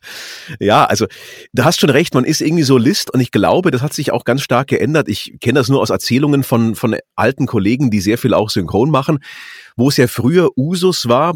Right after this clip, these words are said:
dass man eben in der Gruppe aufgenommen hat. Also sprich, man war gemeinsam am Mikro, die Leute, die in den Szenen waren, haben gemeinsam aufgenommen und jetzt wird ja alles einzeln getaked und, und im Grunde genommen auf Einzelspuren aufgenommen.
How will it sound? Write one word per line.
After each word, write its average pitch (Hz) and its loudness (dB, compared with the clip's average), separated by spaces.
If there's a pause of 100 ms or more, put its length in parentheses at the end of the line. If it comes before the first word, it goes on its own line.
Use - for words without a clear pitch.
(100)
dass 120 0
man 113 2
eben 123 0
in 127 0
der 110 2
Gruppe 95 0
aufgenommen 85 -2
hat. - -4
Also 98 -2
sprich, 135 -4
man 120 0
war 104 4
gemeinsam 131 2
am 123 4
Mikro, 156 0
die 123 -2
Leute, 127 4
die 123 0
in 113 0
den 104 2
Szenen 135 0
waren, 127 4
haben 120 2
gemeinsam 110 2
aufgenommen 151 0 (480)
und 120 2
jetzt 123 4
wird 139 2
ja 135 6
alles 123 2
einzeln 123 2
getaked 95 0
und, 82 -2
und 87 -4
im 95 -6
Grunde 120 2
genommen 113 4
auf - -4
Einzelspuren 95 -2
aufgenommen. 71 -6